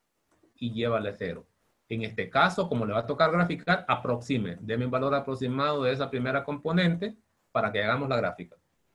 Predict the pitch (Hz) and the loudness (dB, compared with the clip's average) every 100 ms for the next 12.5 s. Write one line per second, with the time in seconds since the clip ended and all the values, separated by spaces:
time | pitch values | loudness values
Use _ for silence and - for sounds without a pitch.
0 | _ _ - 139 185 202 190 180 185 180 | _ _ 2 6 6 6 4 4 4 4
1 | 170 175 170 165 202 202 180 165 135 143 | 4 0 2 2 2 4 4 6 4 4
2 | 175 175 175 175 165 139 110 - - _ | 4 2 4 2 4 2 0 -2 -18 _
3 | _ _ _ _ _ 175 156 147 143 139 | _ _ _ _ _ 0 2 4 2 2
4 | - 214 202 180 202 214 143 147 220 156 | 2 2 4 4 6 6 4 4 6 6
5 | - - _ _ - - - 190 208 220 | 4 -8 _ _ -18 -4 6 8 10 8
6 | 214 190 143 165 185 190 180 151 143 175 | 4 4 6 6 4 -2 0 0 2 2
7 | 165 147 139 170 190 139 143 151 170 165 | 2 2 4 4 2 2 2 4 4 4
8 | 165 165 156 175 165 156 143 170 - - | 8 8 8 4 2 2 2 0 -2 -10
9 | _ _ _ _ _ _ _ _ _ _ | _ _ _ _ _ _ _ _ _ _
10 | - 123 120 139 147 139 104 92 - - | -4 -2 2 4 2 -2 -6 -6 -10 -12
11 | 104 90 107 113 101 113 117 107 107 101 | -10 -8 -6 -4 -2 -4 -4 -4 -4 -6
12 | 104 101 101 92 | -8 -8 -8 -8